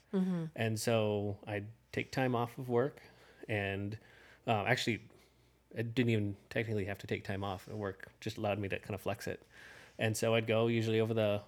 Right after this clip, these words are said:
Speaker 2: take a long lunch hour and go and do, uh, some
Speaker 1: Mm.
Speaker 2: meditation
Speaker 1: Mm-hmm.
Speaker 2: with, uh, the social workers at the V A and then head back to work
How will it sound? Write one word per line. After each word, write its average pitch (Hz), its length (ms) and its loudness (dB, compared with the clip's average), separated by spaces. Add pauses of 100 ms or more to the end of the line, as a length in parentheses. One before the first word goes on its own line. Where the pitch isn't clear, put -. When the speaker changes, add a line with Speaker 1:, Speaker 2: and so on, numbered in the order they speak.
(120)
Speaker 2:
take 117 120 2
a 117 40 4
long 110 380 2
lunch 107 220 -2
hour 107 320 2
and 104 120 -2
go 104 200 0
and 107 140 -2
do, 101 320 -4
uh, 98 260 -4 (360)
some 117 160 0
Speaker 1:
Mm. 110 40 2
Speaker 2:
meditation 107 520 -2 (140)
Speaker 1:
Mm-hmm. - 100 0
Speaker 2:
with, 90 260 -2
uh, 98 240 -4 (580)
the - 320 -6 (140)
social 120 320 -6
workers 117 300 -2
at 107 100 -6
the 110 60 -4
V 107 180 0
A 113 300 0
and 107 120 -2
then 98 180 -4
head 110 180 -4
back 107 180 -2
to - 60 -6
work 175 260 -2